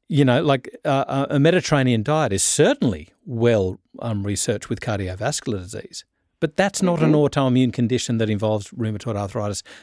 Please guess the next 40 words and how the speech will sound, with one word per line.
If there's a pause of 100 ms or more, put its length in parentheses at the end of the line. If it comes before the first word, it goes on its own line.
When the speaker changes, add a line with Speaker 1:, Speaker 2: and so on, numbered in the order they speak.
Speaker 1:
and
destruction
of
joints. (460)
You've
got
Speaker 2:
No,
Speaker 1:
a,
a
Speaker 2:
that's
right.
Speaker 1:
totally
different, (560)
um,
p-, (100)
pathology
going
on. (540)
So
Speaker 2:
Mm-hmm. (200)
Speaker 1:
a
quote-unquote
healthy
diet
is
not
necessarily (180)
a
rheumatoid
arthritis
healthy
diet. (280)
Speaker 2:
No,
because (100)
just
to, (200)
just
to
really
emphasise